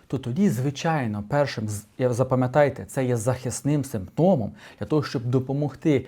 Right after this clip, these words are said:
крові краще дальше проходити, виникає підвищення тиску. І тиск може підвищуватися до височезних цифр, може бути двісті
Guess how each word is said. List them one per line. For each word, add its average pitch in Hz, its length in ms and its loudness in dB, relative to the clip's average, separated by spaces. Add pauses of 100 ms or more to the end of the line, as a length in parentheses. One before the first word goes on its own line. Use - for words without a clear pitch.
(220)
крові 147 400 6
краще 147 640 2 (300)
дальше 139 400 4
проходити, 160 640 -2 (340)
виникає 156 560 -2 (240)
підвищення 107 800 -4 (380)
тиску. - 400 -6 (260)
І 135 80 -2
тиск 233 280 0
може 165 260 2
підвищуватися 135 640 -4
до 127 140 0
височезних 131 760 -2
цифр, 107 360 -6
може 120 220 -2
бути 120 280 -2
двісті 123 640 -4